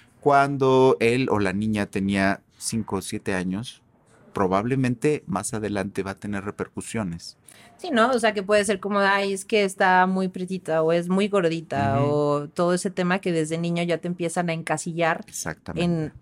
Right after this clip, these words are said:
Speaker 2: algo que empieza a volverse algo repetitivo en tu cabeza, ¿no? Porque si desde niño lo escuchas, pues tú siempre vas a ser morenita o gordita o feíta o lo que sea.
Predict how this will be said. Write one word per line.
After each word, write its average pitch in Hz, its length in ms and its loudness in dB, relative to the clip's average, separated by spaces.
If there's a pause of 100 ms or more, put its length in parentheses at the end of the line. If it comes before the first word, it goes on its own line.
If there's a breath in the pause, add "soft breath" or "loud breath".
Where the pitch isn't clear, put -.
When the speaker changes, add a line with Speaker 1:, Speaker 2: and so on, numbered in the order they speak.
(120)
Speaker 2:
algo 202 300 0
que 190 80 -4
empieza 185 640 2 (240)
a 175 120 2
volverse 185 760 0
algo 190 240 0
repetitivo 196 580 0
en 202 100 4
tu 185 120 -8
cabeza, 185 500 0 (140)
¿no? 202 180 0
Porque 185 240 -4
si 180 120 -2
desde 170 240 2
niño 190 220 4
lo 202 80 4
escuchas, 202 640 2 (360 soft breath)
pues 180 120 -8
tú 190 100 2
siempre 185 320 0
vas 175 220 4
a 165 40 -6
ser 165 280 0
morenita 160 640 0
o 156 40 2
gordita 160 560 0
o 156 60 0
feíta 160 480 0
o 147 40 2
lo 143 120 -6
que - 80 -16
sea. - 280 -4